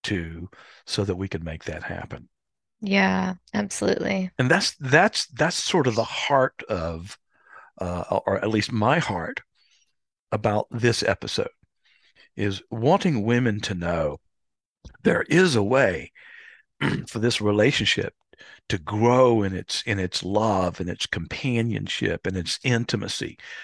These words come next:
Speaker 1: But it's,
Speaker 2: Yeah.
Speaker 1: <clears throat> it's not gonna just happen the way you and your girlfriends get together and talk. It's just not gonna do
Speaker 2: Right.
Speaker 1: that.
Speaker 2: Yeah.
Speaker 1: And, and to a guy, look, this isn't just gonna happen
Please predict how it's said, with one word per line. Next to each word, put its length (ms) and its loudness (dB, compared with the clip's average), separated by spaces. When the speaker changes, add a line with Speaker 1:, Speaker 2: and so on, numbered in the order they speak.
Speaker 1:
But 180 4
it's, 160 2
Speaker 2:
Yeah. 400 2
Speaker 1:
<clears throat> 120 -18
it's 260 0
not 500 4
gonna 240 0
just 300 0
happen 420 -4
the 100 -2
way 140 0
you 200 -2
and 100 -2
your 100 -4
girlfriends 440 0
get 120 -4
together 240 -4
and 80 -8
talk. 260 -2
It's 140 -4
just 240 -6
not 280 -2
gonna 200 -4
do 80 4
Speaker 2:
Right. 220 4
Speaker 1:
that. 80 -14
Speaker 2:
Yeah. 220 -2
Speaker 1:
And, 180 2
and 220 0
to 160 6
a 40 2
guy, 440 2
look, 240 -2
this 220 2
isn't 300 2
just 200 2
gonna 240 2
happen 540 -2